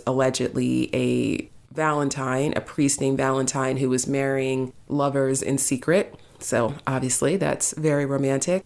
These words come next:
There's another account of a Valentine who was imprisoned, who, while he was imprisoned, actually healed a sick prisoner before he was decapitated, and that's another Valentine. So anyway,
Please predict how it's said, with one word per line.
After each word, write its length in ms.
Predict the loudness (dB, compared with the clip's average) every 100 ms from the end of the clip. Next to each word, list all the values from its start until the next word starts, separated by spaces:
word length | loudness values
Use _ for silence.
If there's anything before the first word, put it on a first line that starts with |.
| -4
There's 300 | 0 2 2
another 520 | 0 0 2 2 2
account 560 | 0 -4 -2 0 0 0
of 100 | 0
a 80 | 0
Valentine 720 | 2 0 0 -2 -2 0 0
who 100 | 2
was 220 | 0 0
imprisoned, 880 | -4 -4 0 2 2 2 0 -2 -6 -10 -4
who, 460 | 0 2 2 0 -2 -6
while 340 | -2 0 0
he 180 | -2 0
was 160 | 0 0
imprisoned, 920 | -4 -2 0 2 2 2 2 0 -4 -4 -2
actually 400 | -2 -2 -2 -2
healed 760 | -2 0 2 2 2 -2 -4 -12 -8
a 80 | -4
sick 340 | -2 0 -2 -2
prisoner 680 | -2 0 2 2 0 0 -4 -16 -4
before 320 | -4 -2 0 2
he 160 | 2
was 120 | 0
decapitated, 920 | -2 -4 -2 0 -2 0 2 2 0 0
and 140 | -2
that's 180 | -4 -4
another 380 | -2 0 2 2
Valentine. 560 | 0 0 -2 -2 -2
So 200 | 0 -2 0
anyway, 420 | 0 2 0